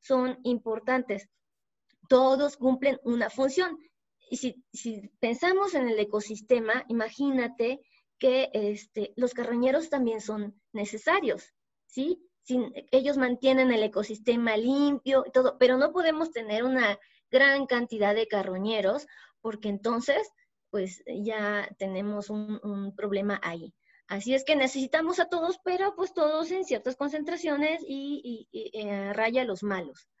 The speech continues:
Ajá, entonces, bueno, el consumo de quelites, todo es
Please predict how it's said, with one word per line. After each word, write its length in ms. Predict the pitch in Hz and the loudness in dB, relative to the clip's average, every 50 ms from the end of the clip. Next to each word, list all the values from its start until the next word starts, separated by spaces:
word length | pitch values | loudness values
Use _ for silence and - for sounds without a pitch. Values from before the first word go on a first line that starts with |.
| _ _ _ _ _ _ _ - | _ _ _ _ _ _ _ -14
Ajá, 200 | 233 226 285 339 | -10 -8 -8 -8
entonces, 360 | 359 - - 294 294 302 302 | -6 -4 -4 -4 -2 -2 -2
bueno, 280 | 262 285 285 294 294 294 - _ _ _ _ - | -2 -2 0 -2 -2 -4 -8 _ _ _ _ -12
el 100 | 226 233 | -8 -4
consumo 380 | 247 254 247 - 285 277 285 | -2 -2 -2 -2 -2 0 2
de 140 | 277 247 208 | 2 0 0
quelites, 540 | - 214 214 240 262 254 - 302 330 339 - _ _ _ _ _ _ - | -2 -2 -2 -2 -2 0 0 0 0 -2 -4 _ _ _ _ _ _ -2
todo 340 | - 247 254 247 254 233 - | 0 2 4 2 2 2 0
es 640 | - 226 233 233 233 226 214 220 214 - - _ | 0 -2 -2 -2 -4 -4 -6 -8 -10 -14 -18 _